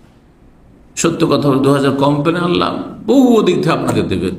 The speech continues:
বহু লস, ক্ষয়ক্ষতি, বালা মুসিবত থেকে আল্লাহ রক্ষা করবেন। যেখানে লক্ষ লক্ষ টাকা আপনার চলে যেত, বড় বড় অপারেশন, আর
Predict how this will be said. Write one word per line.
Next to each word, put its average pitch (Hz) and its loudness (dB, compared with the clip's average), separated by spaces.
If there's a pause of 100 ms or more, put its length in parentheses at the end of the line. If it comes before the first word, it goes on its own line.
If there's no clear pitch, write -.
বহু 240 6
লস, 180 2
ক্ষয়ক্ষতি, 196 0
বালা 180 0
মুসিবত 202 0
থেকে 170 -2
আল্লাহ 156 -2
রক্ষা 113 -6
করবেন। - -8 (360)
যেখানে 185 0
লক্ষ 233 -2
লক্ষ 226 2
টাকা 190 0
আপনার 185 0
চলে 170 2
যেত, 135 -2
বড় 151 0
বড় 165 2
অপারেশন, 147 0
আর 170 2